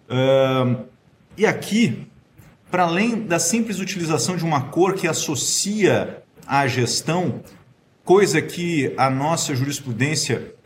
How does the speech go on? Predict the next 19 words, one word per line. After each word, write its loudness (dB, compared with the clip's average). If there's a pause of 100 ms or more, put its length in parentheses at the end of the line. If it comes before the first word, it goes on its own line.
(140)
já 0
condena, -2 (260)
né? -4 (280)
E 0
eu 2
me 2
recordo 0
aqui -4
de -4
um -2
julgamento 0
de -6
que -4
participamos, -4
eu 0
acho -2
que -16
todos -6
nós, 0